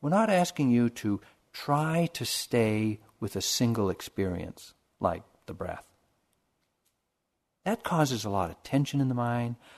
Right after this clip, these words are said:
a lot of struggle, a lot of, well, there's a lot of disappointment 'cause it's hard to do, and, and the mind just gets frustrated, and you start judging yourself, and then you start having a lot of doubt about practice and about your own capacity,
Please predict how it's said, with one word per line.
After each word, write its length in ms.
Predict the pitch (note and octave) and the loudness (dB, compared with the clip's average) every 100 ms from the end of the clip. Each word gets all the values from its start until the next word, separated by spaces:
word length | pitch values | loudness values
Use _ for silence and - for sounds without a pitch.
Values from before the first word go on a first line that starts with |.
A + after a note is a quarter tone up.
| - | -10
a 80 | - | -4
lot 180 | F2 F2 | -2 -4
of 80 | |
struggle, 720 | - - A#2+ B2+ C3+ B2+ B2+ - - - | -8 -4 0 2 2 0 -2 -8 -20 -20
a 80 | - | -10
lot 260 | F2 F#2 G2+ | -4 -2 0
of, 180 | G#2 - - _ - | -2 -4 -14 _ -6
well, 220 | G2+ E2 | -2 0
there's 180 | A2 - | -2 -2
a 40 | |
lot 180 | E2+ G#2+ | 0 0
of 100 | F2 | 0
disappointment 720 | A#2 - - A2+ F#2 A2 - | -6 -4 0 0 2 -2 -2
'cause 180 | F#2+ E2+ | -8 -8
it's 120 | - | -2
hard 260 | F2+ G2+ | 0 0
to 80 | A2 | -2
do, 420 | G2 G#2+ G#2+ G#2+ G#2+ - - - | 0 0 2 -2 -6 -16 -20 -8
and, 280 | G#2+ G2+ - - | -4 -4 -2 -2
and 160 | G#2 | -2
the 40 | G2+ | 0
mind 320 | G#2+ B2+ B2 | 4 6 6
just 140 | G2+ | 2
gets 160 | - - | -2 -6
frustrated, 840 | - A2+ A2 - A2+ A2 A2 G#2+ - - - | -4 -4 -2 0 0 2 0 -2 -8 -20 -10
and 80 | G2+ | -8
you 60 | |
start 340 | - G#2+ G2 F2+ | -2 -2 -2 -2
judging 380 | G#2+ A2+ B2 | -2 2 4
yourself, 600 | A#2 A2 A#2+ G#2+ G#2 G2+ - - | 4 2 0 0 0 -2 -6 -14
and 100 | - | -2
then 60 | G#2+ | 2
you 80 | A#2+ | 2
start 240 | - A2 | 2 2
having 260 | G#2 G#2 G#2+ | 2 2 2
a 60 | |
lot 160 | G2+ G#2+ | 2 2
of 100 | G2 | 2
doubt 220 | G2+ G#2+ | 2 4
about 280 | G#2+ G#2 G#2 | 4 2 0
practice 540 | - F#2+ F#2+ G#2 G2 | -2 -2 -2 -4 -4
and 60 | G2+ | -2
about 260 | G#2 G#2 A2+ | 0 0 2
your 80 | |
own 100 | G#2+ | 2
capacity, 680 | A2 - G#2 G2+ G2+ G2 G2+ | 0 -4 -4 -4 -4 -4 -6